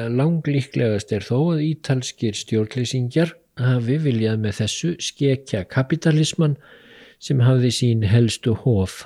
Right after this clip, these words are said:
á Wall Street. Svo fór sem sagt að Harding, sem fyrir skömmu hafði ekki talist beinlínis líklegur til afreka,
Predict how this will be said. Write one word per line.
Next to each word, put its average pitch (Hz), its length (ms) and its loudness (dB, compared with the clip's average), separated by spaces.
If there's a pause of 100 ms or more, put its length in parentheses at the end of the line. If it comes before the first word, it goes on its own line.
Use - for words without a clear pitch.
(140)
á 127 80 -2
Wall 127 400 4
Street. - 460 -10 (760)
Svo 156 240 -2
fór 131 240 2
sem 110 240 0
sagt 156 320 0
að 101 140 2
Harding, 110 480 0
sem 123 180 -2
fyrir 107 240 -4
skömmu 120 400 0
hafði 127 260 4
ekki 127 220 -4
talist 123 540 0 (140)
beinlínis 131 600 0
líklegur 123 720 0
til 104 160 0
afreka, 110 520 0